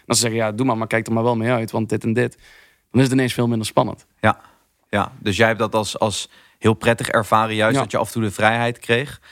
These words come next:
Speaker 2: waardoor je juist thuis over dingen kon praten waar andere klasgenoten misschien niet thuis over
Speaker 1: Ja,
Speaker 2: konden praten.
Speaker 1: zeker. Ja, dat denk ik wel.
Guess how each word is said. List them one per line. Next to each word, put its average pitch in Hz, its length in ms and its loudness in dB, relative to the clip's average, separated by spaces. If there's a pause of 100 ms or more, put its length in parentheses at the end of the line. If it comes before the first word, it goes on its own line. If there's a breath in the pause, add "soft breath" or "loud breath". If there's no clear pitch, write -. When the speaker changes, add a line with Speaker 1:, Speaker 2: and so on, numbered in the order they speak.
(260 loud breath)
Speaker 2:
waardoor 107 240 2
je 107 120 -2
juist 107 480 -2
thuis 107 280 2
over 104 220 -2
dingen 110 240 0
kon 107 160 -2
praten 107 340 2
waar 104 80 2
andere 104 520 0
klasgenoten 101 560 -2
misschien 98 260 -2
niet 101 160 -2
thuis 90 260 -6
over 131 160 0
Speaker 1:
Ja, 220 60 0
Speaker 2:
konden 226 180 2
praten. 117 180 -2
Speaker 1:
zeker. - 240 -6 (140)
Ja, 139 360 0
dat 117 120 -4
denk 110 140 0
ik 127 80 -6
wel. 127 260 -2